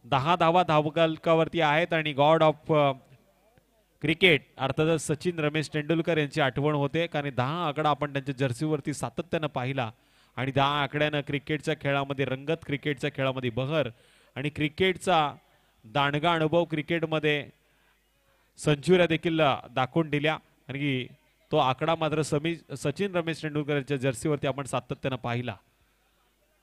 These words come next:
अठरा चेंडू, पस्तीस धावांची गरज आहे.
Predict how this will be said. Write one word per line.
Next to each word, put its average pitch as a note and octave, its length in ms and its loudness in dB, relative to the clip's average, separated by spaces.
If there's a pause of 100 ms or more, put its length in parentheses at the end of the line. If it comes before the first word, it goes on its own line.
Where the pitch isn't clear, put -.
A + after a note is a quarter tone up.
(1300)
अठरा G3 320 8
चेंडू, G#3+ 440 6 (300)
पस्तीस F3 440 2
धावांची D#3+ 400 4
गरज C3+ 300 2
आहे. - 180 -6